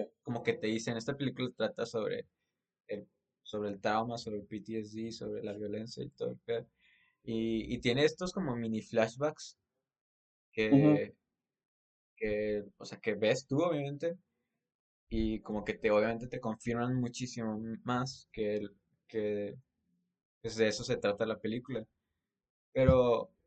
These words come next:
Speaker 1: en nunca, en, en ningún momento yo me sentí como cansado, así de que ya, o sea, yo sé que se, yo sé que la película se trata de esto, ¿ok? O sea,
Speaker 2: Ujú.
Speaker 1: no me lo tienes que mostrar cada quince segundos.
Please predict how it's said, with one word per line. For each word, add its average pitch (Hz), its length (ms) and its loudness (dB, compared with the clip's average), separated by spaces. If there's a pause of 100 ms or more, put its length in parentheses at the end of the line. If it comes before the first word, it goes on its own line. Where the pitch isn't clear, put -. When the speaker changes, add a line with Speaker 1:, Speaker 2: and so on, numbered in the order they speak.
(280)
Speaker 1:
en 131 140 4
nunca, 135 340 0
en, 143 260 -2
en 143 240 0
ningún 147 260 2
momento 175 320 -2
yo 180 120 -2
me 180 100 0
sentí 123 320 -6
como 147 260 -4
cansado, 104 640 2
así - 200 -6
de - 240 -8
que 101 220 -2
ya, 101 240 4
o 107 40 0
sea, 104 300 0 (260)
yo 104 140 -2
sé 120 260 6
que - 80 0
se, 113 200 0
yo 113 180 0
sé 117 180 -2
que 143 100 -6
la 139 100 -2
película 120 260 -6
se 120 120 -6
trata 104 320 -6
de 104 140 -2
esto, - 260 -8
¿ok? - 140 -14
O - 640 -10
sea, 110 100 -2
Speaker 2:
Ujú. - 20 2
Speaker 1:
no 104 100 2
me 110 60 -2
lo 113 100 0
tienes 104 220 -6
que 110 80 -4
mostrar 101 400 -4
cada 98 200 0
quince 101 360 -10
segundos. 101 560 -8